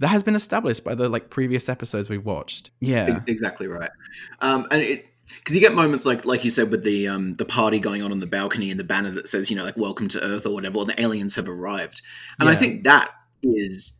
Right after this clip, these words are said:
Speaker 2: really accurate. Like, I could, I could see people that I know personally in my life on the day of an alien ship crash landing, getting drunk and having a party about it, because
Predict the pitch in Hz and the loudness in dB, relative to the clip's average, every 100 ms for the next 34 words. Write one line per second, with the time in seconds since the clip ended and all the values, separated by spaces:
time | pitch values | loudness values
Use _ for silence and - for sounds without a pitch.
0 | _ _ - 135 156 160 120 - - - | _ _ -6 4 10 10 8 4 0 -4
1 | - - 113 - 147 160 170 160 - 147 | -8 -4 -2 4 4 8 6 6 4 2
2 | 151 165 143 - 143 139 123 120 117 - | 6 4 6 4 6 6 4 2 -2 4
3 | 160 156 139 123 - 117 117 110 127 113 | 6 8 6 6 4 4 4 2 2 0
4 | 117 107 101 101 104 101 98 - - _ | 0 -2 -2 -2 -2 -4 -6 -10 -18 _
5 | _ 120 117 120 131 139 127 117 117 110 | _ 2 4 6 8 8 8 6 4 2
6 | 104 117 107 - - 107 - 107 101 95 | 2 0 0 -2 0 0 0 -2 -2 -4
7 | 95 131 113 104 107 101 104 101 98 92 | 0 2 2 2 0 -2 -2 -2 -4 -6
8 | - 92 92 87 64 - - 113 107 | -4 -4 -6 -8 -8 -8 -4 -2 -2